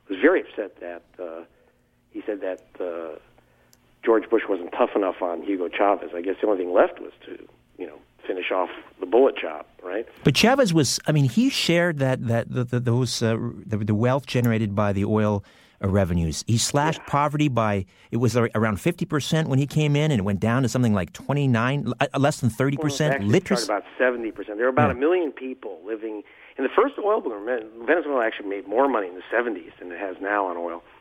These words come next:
Speaker 1: It was pumping more, and, uh, in the big rush up, uh, in the big embargo in the seventies, uh, you had a million people living in cardboard shacks around Caracas.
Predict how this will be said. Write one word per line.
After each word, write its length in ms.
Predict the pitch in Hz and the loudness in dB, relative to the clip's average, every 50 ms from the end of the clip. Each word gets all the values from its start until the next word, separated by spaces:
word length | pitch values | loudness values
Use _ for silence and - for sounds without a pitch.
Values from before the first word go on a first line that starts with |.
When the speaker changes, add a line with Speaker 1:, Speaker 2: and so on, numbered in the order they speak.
| _ _ _ _ _ _ _ _ _ _ _ _ _ _ _ _ - | _ _ _ _ _ _ _ _ _ _ _ _ _ _ _ _ -8
Speaker 1:
It 40 | 95 | -6
was 80 | 92 90 - | -6 -6 -6
pumping 300 | - - 113 95 104 98 | -4 -4 -2 -2 -2 -2
more, 340 | 104 101 104 104 104 - - | 0 2 2 2 2 0 -2
and, 320 | 101 104 104 101 101 101 98 - | -2 -2 0 0 0 -2 -2 -2
uh, 60 | - | -2
in 220 | 98 98 98 101 104 | 0 0 0 0 -2
the 40 | 98 | -2
big 300 | 95 107 139 160 139 - - - | 2 4 4 4 4 0 -12 -4
rush 320 | 107 110 123 120 - - | 2 2 2 2 2 0
up, 220 | 127 113 - - - 98 | 0 -2 -2 -4 -10 -6
uh, 80 | 98 101 | -6 -6
in 80 | 98 | -6
the 60 | 98 | -6
big 280 | 95 107 120 110 92 101 | -2 -2 -2 -2 -2 -6
embargo 400 | 101 101 101 95 107 107 101 104 | -6 -6 0 0 2 2 2 0
in 40 | 101 95 90 | -2 -4 -4
the 60 | - | 0
seventies, 460 | - 131 147 156 123 98 98 92 101 - - - _ _ _ _ _ _ _ _ _ _ _ - - | 2 2 4 4 0 -2 -6 -12 -14 -14 -16 -20 _ _ _ _ _ _ _ _ _ _ _ -6 -2
uh, 140 | 107 107 110 | 2 4 4
you 200 | 117 123 123 - - - - - | 4 4 2 0 -4 -12 -8 -2
had 180 | - 127 123 | 2 4 4
a 40 | 127 | 4
million 380 | 127 127 131 135 135 143 143 135 | 6 6 6 6 6 6 4 2
people 320 | 135 139 143 - - 135 | 0 -2 -4 -2 0 0
living 200 | 117 107 110 113 | 2 2 0 -2
in 60 | 107 101 | -4 -4
cardboard 480 | - 107 110 113 107 104 117 117 104 - | -4 -2 -2 -2 0 2 0 0 0 0
shacks 340 | - 127 160 156 - - - | -2 -2 -2 -2 -6 -8 -12
around 280 | 98 92 98 101 98 | -10 -10 -10 -12 -14
Caracas. 480 | - - - 110 110 117 - - - - | -14 -6 -2 -2 -2 -2 -4 -8 -16 -20